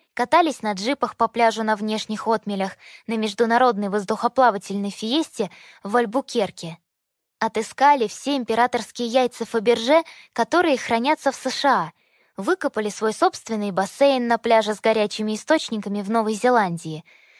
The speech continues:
Вызов нашего клуба наседок изменил мой образ мыслей. Теперь я не ищу лёгких путей,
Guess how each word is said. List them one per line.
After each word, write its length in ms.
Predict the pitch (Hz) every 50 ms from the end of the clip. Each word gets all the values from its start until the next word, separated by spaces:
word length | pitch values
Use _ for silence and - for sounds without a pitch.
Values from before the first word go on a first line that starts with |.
| _ _ _
Вызов 400 | - 190 233 214 170 208 202 -
нашего 380 | 202 208 208 - - 208 208 202
клуба 320 | - - 226 220 190 208
наседок 580 | 202 202 202 - - 277 294 277 208 190 - _ - - - _ _ -
изменил 580 | 226 233 208 240 262 285 302 320 320 294 233
мой 200 | 208 208 214 214
образ 360 | 208 185 202 214 233 - -
мыслей. 540 | - 269 262 220 - - - 180 170 160 - _ _ _ _ _ _ _ _ _ _
Теперь 380 | _ - 247 233 - 339 349 311
я 140 | 277 277 285
не 180 | 285 311 339
ищу 220 | 349 - - 370 349
лёгких 420 | 269 247 226 - - - 202 -
путей, 420 | _ 269 269 - - 370 392 381